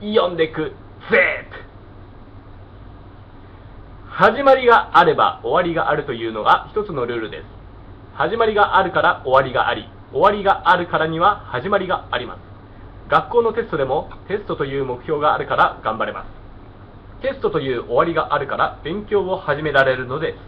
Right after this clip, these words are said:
す。しかし、残念なことに、こうした終わりには、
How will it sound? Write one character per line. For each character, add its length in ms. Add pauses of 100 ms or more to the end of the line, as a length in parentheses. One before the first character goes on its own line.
(720)
す。 60
し 40
か 120
し、 120 (280)
残 220
念 160
な 100
こ 80
と 100
に、 200 (180)
こ 180
う 60
し 100
た 300
終 80
わ 100
り 80
に 140
は、 260